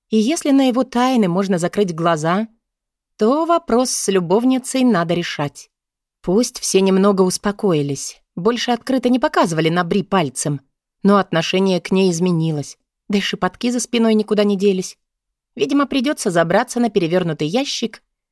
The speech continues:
и, как в детстве на семейном празднике, обратиться к студентам с пламенной речью. Только поверят ли? Та же Софа не желала признать ядологию счастливым стечением обстоятельств.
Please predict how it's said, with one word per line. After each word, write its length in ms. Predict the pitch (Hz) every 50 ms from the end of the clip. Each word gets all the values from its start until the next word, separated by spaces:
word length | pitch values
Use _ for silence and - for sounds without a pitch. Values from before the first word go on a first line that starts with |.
| _ _ _
и, 120 | - 359 453 -
как 240 | - 262 247 202
в 80 | 202 190
детстве 460 | 175 202 285 311 - - - - 165
на 100 | 170 165
семейном 460 | 160 - 190 180 196 208 208 190 175
празднике, 720 | 160 185 214 262 277 247 226 233 226 226 - 214 214 202 - _ _ _ _ _ _ _ -
обратиться 680 | 208 226 214 196 226 226 220 - 320 349 - - 320
к 80 | - -
студентам 760 | - - - 214 185 170 175 262 311 311 277 - 254 254 247
с 100 | 233 -
пламенной 600 | - 175 180 190 190 185 180 180 175 170 170 170
речью. 480 | 160 175 175 - - - 156 151 147 135 _ _ _ _ _ _ _ _ _ _ _
Только 580 | - - 202 190 175 - 185 175 165 160 151 147 -
поверят 420 | 151 147 151 185 226 226 208 -
ли? 180 | 165 160 147 - _ _ _ _ _ _ _ _ -
Та 120 | 262 233
же 140 | 196 214 220
Софа 380 | - - - 311 302 - -
не 160 | 156 160 175 180
желала 340 | 175 202 208 202 185 165
признать 480 | 160 - 185 185 175 175 202 180 180 -
ядологию 580 | 180 190 180 175 185 190 240 240 180 175 165 151
счастливым 480 | - - 190 - 226 208 185 190 190
стечением 560 | 185 - - 214 202 - - 202 202 190 190
обстоятельств. 960 | 196 196 - - - 254 262 254 214 165 - 160 135 135 - - - - _